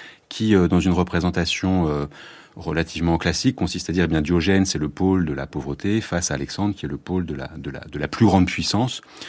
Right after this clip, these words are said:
euh, politique, économique et, et, et militaire. Et ce que la lettre met en scène, eh bien, c'est finalement, euh, le renversement de, de, de, des pôles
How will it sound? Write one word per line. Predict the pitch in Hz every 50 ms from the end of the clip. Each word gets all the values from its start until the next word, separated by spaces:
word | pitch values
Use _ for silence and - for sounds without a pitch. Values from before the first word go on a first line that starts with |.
| - - - -
euh, | - 69
politique, | - - 82 71 78 76 - - 98 98 95 -
économique | - - - - 78 73 73 76 85 95 104 - -
et, | 80 71 71 - 76 71
et, | - -
et | -
militaire. | 80 80 80 78 76 73 - - 71 69 71 - - - - - - - - - _ -
Et | 95 90 90
ce | 90 -
que | - 95
la | 90 90
lettre | 95 98 98 - - 90
met | 82 80
en | 78 80
scène, | - - - 123 123 104
eh | 90
bien, | 82 92 95
c'est | 98 - - 90 90
finalement, | 90 - - 80 78 78 87 98 104 107 98 82
euh, | 78 78 76 - - - - - - - -
le | - 85 78
renversement | 78 92 95 92 98 95 - - 104 101 101 107 113 107
de, | 90 82 78 78
de, | 78 76 73 67 80
de, | 76 80 76 76
des | - 85 80
pôles | - 123 131 139 123 95 87